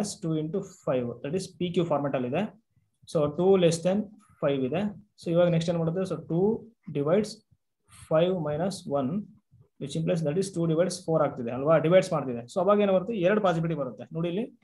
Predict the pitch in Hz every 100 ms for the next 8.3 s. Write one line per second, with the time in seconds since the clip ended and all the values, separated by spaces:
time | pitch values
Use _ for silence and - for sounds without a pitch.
0 | _ _ _ 160 185 190 160 160 160 156
1 | 135 131 160 196 165 143 156 160 190 247
2 | - _ _ _ _ - 170 165 170 135
3 | 113 110 - - 151 170 170 170 220 226
4 | - - 147 185 220 170 151 151 135 127
5 | 117 - _ _ _ _ _ 160 165 -
6 | 170 165 175 165 160 160 202 214 - _
7 | _ - 160 175 147 139 185 226 - _
8 | _ -